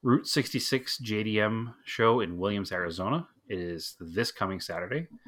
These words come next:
There is a pre-party Friday night and the show on Saturday. So, uh, if you're in the area,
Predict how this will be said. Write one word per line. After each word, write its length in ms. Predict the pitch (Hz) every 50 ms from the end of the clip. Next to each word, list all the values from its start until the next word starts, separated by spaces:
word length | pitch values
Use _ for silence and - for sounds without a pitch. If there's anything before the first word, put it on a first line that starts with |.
| 233 - - - _ _ _
There 100 | - 101
is 120 | 90 87
a 100 | 92 87
pre-party 640 | - - - - 110 107 - 110 104 101 101 101 95
Friday 320 | - 104 98 95 95 87
night 240 | 95 117 170 - - - - - -
and 140 | - 90 85
the 60 | 82
show 240 | - - 90 87 82
on 160 | 80 80 82
Saturday. 460 | - 92 101 127 147 175 190 202 - _ _ _ _ _ _ _ _ _ _ _ _
So, 380 | - - - 95 85 82 82 85
uh, 300 | 85 82 82 80 80 80 - - _
if 160 | - 101 -
you're 100 | 135 -
in 160 | - 131 135 135
the 140 | 135 -
area, 400 | - 104 104 113 131 151 160 156